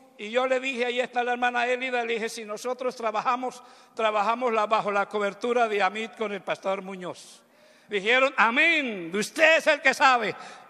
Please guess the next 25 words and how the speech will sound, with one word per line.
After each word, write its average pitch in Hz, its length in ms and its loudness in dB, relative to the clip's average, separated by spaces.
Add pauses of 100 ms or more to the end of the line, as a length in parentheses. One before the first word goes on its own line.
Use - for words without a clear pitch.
(140)
Alabado 240 500 6
sea 247 140 2
el 262 80 0
nombre 285 260 2
maravilloso 220 680 2
del 202 180 -4
Señor. 180 440 -6 (520)
Hermanos 311 640 4
amados, 285 880 0 (1500)
se 214 80 -10
ha 226 100 -2
sacrificado 240 880 -8 (440)
cuánto 240 420 0
tiempo, 262 560 -4
aunque 247 300 -2
tiene 254 480 -2
la 233 180 -2
iglesia, 262 640 -2 (640)
pero 240 280 2 (500)
ha 233 120 6
sido 285 300 0
un 277 80 -6
misionero, 262 720 -2 (1300)
hermanos, 285 560 0
que 254 300 0